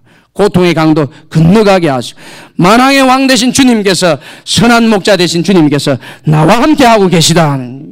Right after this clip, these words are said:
이게 다 이기는 것입니다. 그래서 여러분, 우리는 지금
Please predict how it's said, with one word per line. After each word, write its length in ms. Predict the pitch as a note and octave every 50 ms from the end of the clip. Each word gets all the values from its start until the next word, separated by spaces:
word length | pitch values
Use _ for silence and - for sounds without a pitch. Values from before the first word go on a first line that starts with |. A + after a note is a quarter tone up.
| E4 D#4 D4+
이게 380 | G3 E3+ G#3 A#3 A#3 - _ _ _ _ _
다 380 | _ _ _ - _ - - -
이기는 500 | C4 A#3 G#3+ G3 A#3+ B3+ A#3+ A3+ E3+ D3
것입니다. 380 | D3+ D3 - - _ _ _ _ _ _ _ _ _ _ _ _ _ _ _ _ _ _ _ _
그래서 580 | - C#3 B2 A#2 G#2+ - B2+ B2 A#2+ D3 G3 _ _ _ _ _ _ _ _ _ _ -
여러분, 540 | A#2+ A2+ A#2+ A2 A2+ G#2+ G#2+ B2 D3 D#3 _ _ _ _ _ _ _ _ _ _ _ _ _ -
우리는 320 | D3 C#3 E3 F3+ F3+ F3+
지금 400 | E3 - F#3 F#3+ F#3+ F#3+ G3 -